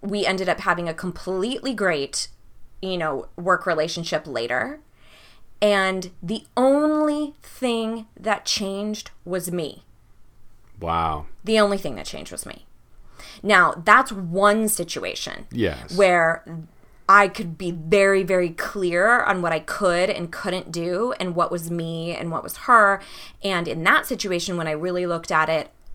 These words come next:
Speaker 1: it was, there was a lot of me.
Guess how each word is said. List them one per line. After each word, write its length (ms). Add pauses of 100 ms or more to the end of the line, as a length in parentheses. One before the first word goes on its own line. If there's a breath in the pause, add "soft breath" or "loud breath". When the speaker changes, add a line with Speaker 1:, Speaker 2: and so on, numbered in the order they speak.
(680)
Speaker 1:
it 260
was, 680 (220)
there 160
was 100
a 60
lot 580
of 140
me. 420